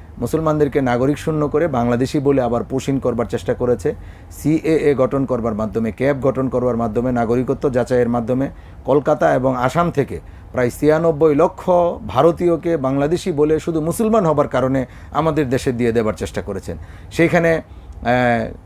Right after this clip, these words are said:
কলকাতার হাইকোর্টে, আসামের হাইকোর্টে জমিয়ত উলামা হিন্দ মামলা করে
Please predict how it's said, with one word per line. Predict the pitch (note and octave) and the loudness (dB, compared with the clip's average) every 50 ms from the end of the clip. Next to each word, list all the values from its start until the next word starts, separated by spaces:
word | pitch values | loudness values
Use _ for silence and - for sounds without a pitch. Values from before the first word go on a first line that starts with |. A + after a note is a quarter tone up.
| - - - - | -20 -20 -8 0
কলকাতার | A#2+ C3 C#3+ - D3 D3 - D3+ C#3+ C3 | 2 2 4 4 2 2 4 4 2 2
হাইকোর্টে, | B2 C#3 C#3 - - D3 C#3+ B2+ C#3+ C#3 C#3 C3+ - - - - - - | 2 0 0 0 2 0 2 2 2 0 -2 -4 -8 -12 -18 -18 -16 -8
আসামের | - - C3 C#3 - D#3+ D#3 D#3 D#3 D3 | -2 0 0 0 2 0 0 2 0 0
হাইকোর্টে | B2 B2 C3 C3 - - C#3 C3 A2 C3 C3 B2+ - - - - - - - | 0 0 0 0 0 0 -2 -2 0 0 -2 -2 -4 -6 -14 -20 -20 -6 -4
জমিয়ত | A#2 A#2+ C3 B2+ A#2 C#3 | -2 0 0 0 0 0
উলামা | C3 C3 B2+ C3 B2+ | 0 2 2 2 0
হিন্দ | B2 A#2 B2 B2+ C3 B2+ A#2+ A#2 | 0 0 0 0 0 -2 -2 -4
মামলা | - A#2 A2+ A2+ A#2+ A#2 A#2 | -4 -2 -2 0 2 2 2
করে | - C#3 C#3 B2+ A2 F#2 | 2 2 2 2 0 -2